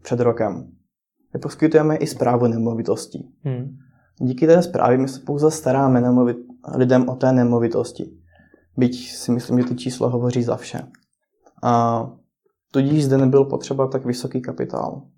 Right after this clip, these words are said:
Speaker 2: Hmm, rozumím.
Speaker 1: A zde jsme ho postupně kumulovali až do fáze, kdy jsme byli schopni říci, tak, jsme schopni vám poskytnout garanci nájmu. Protože i zde jsme získali ty čísla,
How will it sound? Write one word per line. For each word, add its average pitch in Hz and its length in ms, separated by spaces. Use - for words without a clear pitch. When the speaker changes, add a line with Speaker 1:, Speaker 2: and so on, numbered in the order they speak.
Speaker 2:
Hmm, 135 300
rozumím. 120 340
Speaker 1:
A 123 40
zde 120 160
jsme 127 220
ho 123 360
postupně 127 400
kumulovali 127 560
až 135 140
do 135 100
fáze, 127 380
kdy 127 100
jsme 127 180
byli 127 180
schopni 123 540
říci, - 500
tak, - 380
jsme - 160
schopni 131 320
vám 127 140
poskytnout 127 420
garanci 120 400
nájmu. 113 440
Protože - 280
i 147 100
zde 143 140
jsme 147 180
získali 147 380
ty 147 140
čísla, - 680